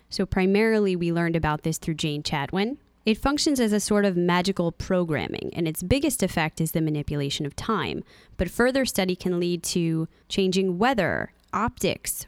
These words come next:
probability, and even field effects. So it extends a lot further than that. But we also got one that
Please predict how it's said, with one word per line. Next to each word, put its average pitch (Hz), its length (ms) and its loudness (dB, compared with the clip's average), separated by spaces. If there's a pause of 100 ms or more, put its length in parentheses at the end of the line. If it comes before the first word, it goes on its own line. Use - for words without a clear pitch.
probability, 175 920 0
and 175 120 0
even 180 240 0
field 214 380 2
effects. - 600 -10 (140)
So - 180 0
it 190 80 2
extends 233 640 0
a 185 80 0
lot 170 240 0
further 170 400 -2
than 247 120 -6
that. 277 220 -4 (300)
But 240 120 2
we 254 160 4
also 320 260 2
got 240 240 2
one 220 240 2
that 196 220 0